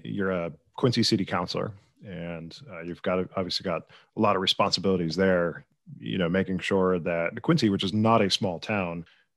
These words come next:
sort of functions properly and, you know, continue to sort of, um, adapt and, and maybe overcome a lot of the challenges that have been presented to it by the pandemic. And so, um, can you talk a little bit about how that's worked into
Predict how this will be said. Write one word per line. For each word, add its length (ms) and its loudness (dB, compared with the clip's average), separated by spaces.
sort 200 2
of 60 -8
functions 360 2
properly 640 0
and, 200 -10
you 320 -10
know, 140 -2
continue 420 -2
to 100 -6
sort 200 -6
of, 120 -10
um, 340 -4
adapt 560 0
and, 240 -4
and 140 -6
maybe 240 -4
overcome 760 -6
a 60 -2
lot 80 4
of 60 0
the 80 -6
challenges 480 -6
that 100 -2
have 100 -6
been 300 -4
presented 520 -4
to 160 0
it 100 -2
by 120 -2
the 80 -4
pandemic. 600 0
And 140 -2
so, 480 4
um, 180 -4
can 140 0
you 40 6
talk 200 2
a 40 4
little 120 6
bit 100 4
about 240 4
how 180 4
that's 280 2
worked 280 0
into 800 0